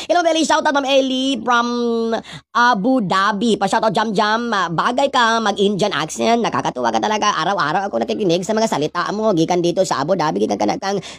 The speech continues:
May Josel Parado. Gray Mac Alimar.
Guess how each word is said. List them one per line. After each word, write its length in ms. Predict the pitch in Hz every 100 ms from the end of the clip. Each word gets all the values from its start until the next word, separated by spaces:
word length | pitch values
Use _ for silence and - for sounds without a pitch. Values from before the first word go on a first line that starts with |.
| -
May 160 | 196
Josel 480 | 196 202 196 170 175
Parado. 560 | 190 165 147 156 190 190
Gray 320 | 165 190 233
Mac 320 | 190 208 -
Alimar. 880 | 180 175 147 147 156 196 220 233